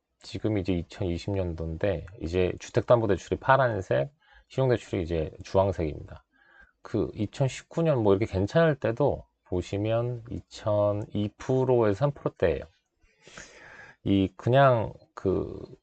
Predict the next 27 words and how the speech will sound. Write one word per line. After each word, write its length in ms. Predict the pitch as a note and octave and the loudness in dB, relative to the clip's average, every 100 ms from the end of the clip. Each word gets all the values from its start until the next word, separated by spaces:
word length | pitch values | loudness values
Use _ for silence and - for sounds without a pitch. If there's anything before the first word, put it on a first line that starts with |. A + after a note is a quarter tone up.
| _ - | _ -18
다음에도 460 | - G2+ G2 F#2 | -10 -8 -8 -8
자료가 360 | - F#2 F2 F#2+ | -10 -8 -8 -8
있나? 340 | D#2+ E2 A#2 - - - _ _ _ _ _ _ _ - - _ _ _ _ _ _ - - | -10 -8 -8 -10 -18 -20 _ _ _ _ _ _ _ -20 -20 _ _ _ _ _ _ -20 0
아파트 460 | - - E3+ - D#3+ | 0 2 0 2 2
값이 300 | E3+ - C#3 | 2 2 -2
어떻게 340 | F#2+ - C3+ | -2 0 2
됐냐면 500 | C3 B2 A#2 A2 G#2 - | 4 4 4 2 0 -2
그냥 160 | G2+ G2+ | -6 -2
개략적으로 520 | F#2 F#2+ - A2 F2 | 0 0 0 0 2
얘기를 200 | D#2+ F#2+ | 2 0
하면 360 | F#2 A2+ F2+ D2 D2+ | 0 0 -2 -6 -2
서울이 480 | A#2 A2+ B2 G2 E2+ _ _ _ _ - - | 0 2 0 -4 -10 _ _ _ _ -14 -6
이천팔 520 | F#2 - D3 - G#3+ | -4 0 0 0 -2
년부터 540 | G#3+ G3+ F3 D3 - A#2+ | 0 0 -2 -6 -2 -2
이천십이 480 | G2+ A#2 A#2 D#3+ | -2 -6 -2 -2
년까지는 540 | D#3+ D#3 - B2 A2+ G#2+ | 0 0 2 0 0 -4
계속 180 | - E2+ | -4 -4
내려갔어요. 560 | C#2+ G2+ A2 - - - _ _ _ _ _ _ | 2 4 2 0 -18 -20 _ _ _ _ _ _
기준금리가 560 | - G2 B2 C3 B2 G#2+ | -2 0 2 0 2 2
내려가도 720 | E2+ E2+ E2+ D#2+ B2 C#3 D3+ - - | 2 2 2 2 2 2 0 -6 -6
내려갔어요. 440 | E2 F2 D#2 - | 0 2 0 -2
그때는 300 | D#2+ G#2 G2 | -4 -2 -2
뭐 100 | E2+ D#2 | -2 -4
경기 240 | F#2+ F#2 | -2 -2
침체가 400 | - - - B2+ | -2 -4 0 0
와서 200 | F2 - | 0 -2
그랬겠죠. 520 | - D#2+ - - - | -12 -12 -14 -10 -10